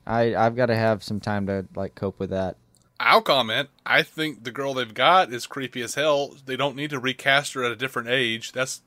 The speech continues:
Speaker 2: freaking weird. Um, it kinda makes me wonder if they're actually jumping ahead in years on the show.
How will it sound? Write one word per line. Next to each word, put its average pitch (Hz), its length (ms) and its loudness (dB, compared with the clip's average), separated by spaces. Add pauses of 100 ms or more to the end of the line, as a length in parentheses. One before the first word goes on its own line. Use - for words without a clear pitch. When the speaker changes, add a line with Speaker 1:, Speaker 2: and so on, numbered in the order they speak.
(120)
Speaker 2:
freaking 123 360 -8
weird. 117 420 -6 (180)
Um, 110 460 -2 (680)
it 135 140 -10
kinda 196 320 2
makes 196 240 -2
me 170 80 -4
wonder 165 440 -2
if 131 260 -8
they're 127 580 0
actually 131 720 -2
jumping 135 420 -4
ahead 120 260 0
in 104 160 -6
years 113 600 -4 (180)
on 175 100 -6
the 196 80 -4
show. 214 400 -6